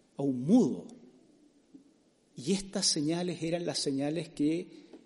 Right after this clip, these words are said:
haría el Mesías cuando se viniera. Los niños nacían oyendo a sus antepasados hablar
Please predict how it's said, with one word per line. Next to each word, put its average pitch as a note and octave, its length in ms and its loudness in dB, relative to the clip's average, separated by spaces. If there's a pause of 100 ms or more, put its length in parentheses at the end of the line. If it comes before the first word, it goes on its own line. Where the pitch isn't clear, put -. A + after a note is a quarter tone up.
(360)
haría D3+ 680 0 (200)
el C3+ 220 -2
Mesías B3 640 4
cuando B2+ 380 4
se B2+ 140 0
viniera. A2+ 500 -4 (1000)
Los D3 120 2
niños A3+ 340 12
nacían A#3 640 10
oyendo G#3 560 10
a G3 60 10
sus D#3 220 4
antepasados E3 880 8
hablar F#3 920 6